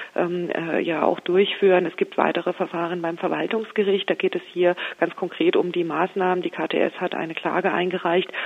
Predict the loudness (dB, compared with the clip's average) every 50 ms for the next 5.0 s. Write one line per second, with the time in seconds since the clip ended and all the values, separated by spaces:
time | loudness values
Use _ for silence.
0 | -8 -2 0 2 2 4 2 2 0 0 -2 -4 -2 -2 -2 -2 -2 -2 -2 0
1 | 0 2 2 2 2 0 0 -2 -4 -4 -2 -2 -2 0 4 4 4 4 4 0
2 | -4 -8 -6 0 2 2 2 4 6 8 8 8 8 8 6 4 4 4 4 6
3 | 4 4 4 2 0 -2 -2 -2 -2 -2 -4 -4 -4 -2 -2 0 0 0 0 0
4 | 0 0 0 0 0 0 -2 -2 -2 -2 -2 -2 0 2 2 2 2 0 -4